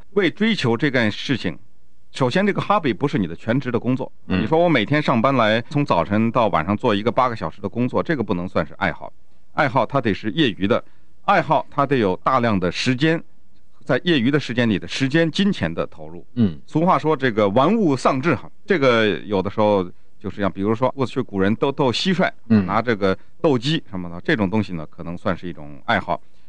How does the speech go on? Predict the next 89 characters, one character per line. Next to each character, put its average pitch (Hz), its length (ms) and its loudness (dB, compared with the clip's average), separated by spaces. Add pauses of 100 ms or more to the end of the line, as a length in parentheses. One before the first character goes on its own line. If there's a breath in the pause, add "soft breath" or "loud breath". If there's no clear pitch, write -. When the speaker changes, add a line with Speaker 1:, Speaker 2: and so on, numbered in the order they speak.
Speaker 1:
更 170 160 2
有 117 120 4
人 107 180 4
喜 - 140 -4
欢 95 260 0
收 156 180 0
藏 110 220 0
些 120 180 0
古 127 180 0
董 82 160 0
啊， 98 260 0
Speaker 2:
嗯。 92 280 -4 (100)
Speaker 1:
或 123 140 -2
者 95 100 2
研 101 220 2
究 127 160 2
一 117 60 4
点 87 280 0 (140)
什 95 140 -8
么 104 120 2 (300)
东 117 140 2
西 92 100 -8
哈， 78 140 -12
这 113 160 0
是 80 260 -10
爱 80 160 -8
好。 76 180 -12 (160)
不 160 80 0
过 165 180 4
呢， 95 160 2 (520)
有 107 220 0
些 156 160 2
人 107 280 2 (140)
走 78 180 -10
多 107 200 0
了， 92 140 0 (100)
尤 127 120 0
其 139 140 0
是 135 60 0
在 127 140 0
美 87 200 0
国， 90 220 -6
我 92 100 -6
们 107 180 -2 (280)
为 147 120 2
这 127 120 0
个 117 60 0
事 117 140 -2
情 101 180 0
专 220 160 2
门 127 180 2
做 120 160 2
过 90 120 0
一 87 80 0
次 82 460 -4 (380)
话 107 100 2
题， 87 220 -8
有 80 120 -8
一 80 40 -12
次， - 180 -14
大 127 100 -2
概 127 120 0
是 117 80 0
去 107 180 4
年 76 160 0
的 82 80 -10
时 - 80 -14
候， 80 80 -10
Speaker 2:
对， 95 60 0
嗯。 82 100 0
Speaker 1:
这 151 80 0
样 139 80 0
专 156 160 -2
门 139 100 0
是 131 80 -8
讲 85 320 -6
美 90 140 -4
国 95 140 -4
人 98 100 -4
的 95 100 -4
这 90 120 -8
个 82 80 -10
爱 101 120 0
好 85 160 -8
哈。 73 140 -14
有 104 160 -2
一 110 40 0
些 139 180 0
人 120 180 2